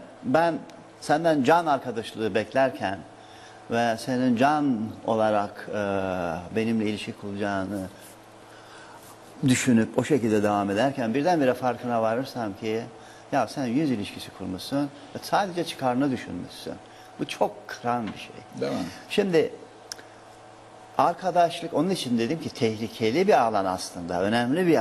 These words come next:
Speaker 1: alan. Onun için kimi arkadaş seçeceğin konusunda bilinçlendikçe dikkat etmek lazım, zaman vermek lazım.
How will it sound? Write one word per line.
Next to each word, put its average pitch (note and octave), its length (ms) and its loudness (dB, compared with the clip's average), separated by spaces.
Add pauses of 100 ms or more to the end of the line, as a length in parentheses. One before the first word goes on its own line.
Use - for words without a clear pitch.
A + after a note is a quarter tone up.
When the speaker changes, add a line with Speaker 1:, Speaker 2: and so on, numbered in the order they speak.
Speaker 1:
alan. F2+ 200 -2
Onun A#2+ 100 2
için B2+ 160 0
kimi C3 280 2
arkadaş D3 480 2
seçeceğin B2 480 2
konusunda G#2 540 -2
bilinçlendikçe G#2+ 880 0 (460)
dikkat - 360 0
etmek G#2+ 440 -2
lazım, D#2 380 -6
zaman B2 420 0
vermek G#2+ 420 -2
lazım. - 320 -8